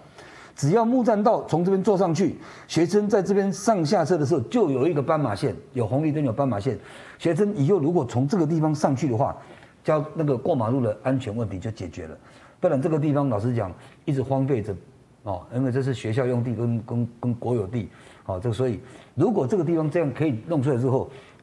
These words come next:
各位看一下这个小小一个，我用圆珠笔简单大概画的，哦，这是我刚刚简-，简单画一下，这是我们未来愿景，希望这边木栈道还可以做一些观景台。为什么？这边如果做一个大风车的造景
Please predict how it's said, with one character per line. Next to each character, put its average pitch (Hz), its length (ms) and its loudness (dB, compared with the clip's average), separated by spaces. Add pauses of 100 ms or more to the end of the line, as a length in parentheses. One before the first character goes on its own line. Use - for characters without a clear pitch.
(200)
各 160 100 2
位 156 100 2
看 151 160 0
一 131 40 0
下 135 160 0
这 185 120 0
个 147 60 0
小 127 260 0
小 110 200 -2
一 131 100 0
个， 107 220 -4
我 98 180 -6
用 135 160 -2 (100)
圆 113 180 -4
珠 120 80 -4
笔 98 260 -10
简 90 160 -10
单 107 160 -6
大 113 160 -4
概 104 120 -4
画 92 220 -6
的， 82 100 -14 (520)
哦， 104 120 -2
这 131 140 0
是 123 80 0
我 98 100 -2
刚 117 160 -2
刚 120 220 0
简-， 95 240 -6
简 90 140 -10
单 113 200 -2
画 110 240 -2
一 95 60 -6
下， 95 180 -4 (380)
这 202 100 4
是 190 80 0
我 190 60 0
们 143 140 0
未 208 120 6
来 120 140 0
愿 139 240 0
景， 95 180 -6 (280)
希 220 160 0
望 190 100 2
这 185 80 2
边 190 180 2
木 208 200 2
栈 180 200 2
道 175 140 2
还 135 160 2
可 160 60 0
以 147 80 2
做 170 200 0
一 147 80 0
些 135 280 0 (720)
观 156 180 2
景 110 160 0
台。 82 180 -4 (100)
为 196 120 4
什 120 100 -2
么？ 98 160 -6 (380)
这 233 100 2
边 208 140 2
如 214 80 0
果 190 100 2
做 175 240 2
一 180 60 0
个 156 100 0
大 170 240 0
风 160 240 0
车 156 140 2
的 139 100 0
造 127 220 2
景 101 160 -6